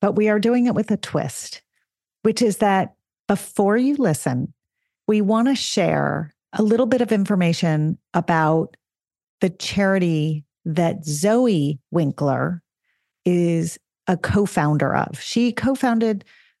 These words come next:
an organization called This Is About Humanity that is, and I'm gonna read directly from their site so that I can honor the words they've chosen.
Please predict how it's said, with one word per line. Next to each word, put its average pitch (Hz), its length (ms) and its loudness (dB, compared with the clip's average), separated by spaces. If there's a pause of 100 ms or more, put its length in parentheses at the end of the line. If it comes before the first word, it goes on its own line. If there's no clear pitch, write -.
an 202 80 2
organization 190 680 0
called 170 280 -4
This 196 200 -4
Is - 140 -6
About 160 300 -2
Humanity 170 840 -2 (420)
that 196 120 2
is, 185 420 0 (100)
and 175 100 0
I'm 165 80 2
gonna 165 240 0 (440)
read 175 540 0 (140)
directly 147 800 -2 (160)
from 151 160 0
their 147 120 0
site 143 360 -2
so 143 400 0
that 143 200 -2
I 160 100 0
can 170 180 -6
honor 151 320 0
the 147 100 -2
words 151 260 -4
they've 165 220 -2
chosen. 147 520 -2